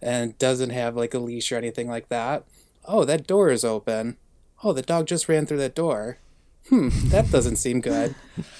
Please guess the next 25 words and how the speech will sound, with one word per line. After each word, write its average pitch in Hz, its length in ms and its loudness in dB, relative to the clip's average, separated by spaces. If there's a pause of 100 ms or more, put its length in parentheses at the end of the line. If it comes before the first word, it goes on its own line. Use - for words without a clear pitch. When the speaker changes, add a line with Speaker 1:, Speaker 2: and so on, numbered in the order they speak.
(200)
Speaker 1:
And 135 200 6
then, 131 220 6
like, 127 380 6 (460)
I 123 160 4
finally, 127 460 4
like, 117 180 0
kicked - 240 -2
in, 151 160 8
like, 120 220 -4 (340)
"Oh, 175 160 6
man, 151 240 4
that's 127 160 0
a 147 60 0
dog 135 360 2
running 127 300 0
outside 123 380 -2
the 120 60 -6
door 123 220 -2
into 110 160 -6
Brooklyn. 117 640 -8 (360)
That 135 140 2
could 139 140 -4
be 127 80 0
a 117 80 2
problem." 117 600 -2